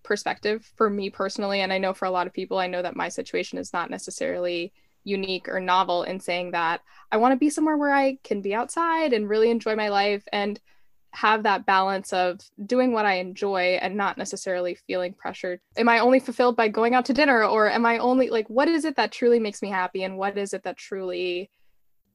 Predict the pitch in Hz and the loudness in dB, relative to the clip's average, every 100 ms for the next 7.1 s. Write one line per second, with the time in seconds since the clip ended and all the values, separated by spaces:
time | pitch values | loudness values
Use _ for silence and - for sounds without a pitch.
0 | - 208 - 214 - 202 190 214 185 196 | -4 -4 -4 -12 0 0 0 -4 -4 -4
1 | 202 190 185 190 190 185 180 - 180 165 | -4 -4 -4 -2 -4 -4 -6 -6 -10 -8
2 | 180 170 175 170 - 170 185 - 185 180 | -6 -6 -6 -6 -4 -4 -4 -4 -6 -6
3 | - 208 202 190 190 180 - - - - | -8 -10 -8 -10 -8 -12 -14 -14 -14 -12
4 | 185 - - 190 185 - - _ - 214 | -10 -10 -4 -2 -2 -6 -20 _ -2 0
5 | 208 220 208 196 196 185 220 208 - 214 | 2 0 2 2 2 2 2 0 0 -6
6 | 214 185 196 190 - - 190 185 196 196 | -6 -8 -10 -14 -16 -12 -10 -8 -8 -4
7 | 190 | -4